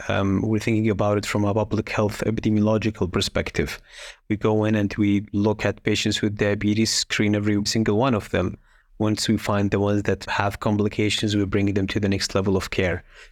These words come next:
to move essentially from a, a reactive model of care to a proactive model of care and treat them sooner. Uh, we're, uh, even thinking to go beyond actually diabetes. We're thinking to go to longevity and aging care. So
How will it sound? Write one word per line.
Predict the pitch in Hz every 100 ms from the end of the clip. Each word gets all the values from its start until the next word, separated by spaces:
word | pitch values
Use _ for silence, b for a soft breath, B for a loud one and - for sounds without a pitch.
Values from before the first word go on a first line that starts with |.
| _ -
to | 131
move | 151 135 -
essentially | 110 - 113 104 98
from | - 104
a, | 101 98 - _ -
a | 117
reactive | 123 117 117 - 120
model | 117 117 117 113
of | -
care | - 117 113
to | - 98
a |
proactive | - 98 95 - 101
model | 101 98 95
of | 92
care | - 95 107 -
and | 101
treat | - 101 104
them | 95 98
sooner. | - 101 92 78 - _ -
Uh, | 156
we're, | 170 -
uh, | 160 -
even | 180 170 156
thinking | - 170 143
to | 120 135
go | 139 135
beyond | 117 127 170 139 110
actually | 104 - 113 107
diabetes. | 104 101 104 104 98 -
We're |
thinking | 110 131 120
to | - 117
go | 117 113
to | 113 - 110 107 107
longevity | 120 117 123 131 110 113 101
and | 104 101
aging | 123 120 107 98
care. | - 98 101
So | -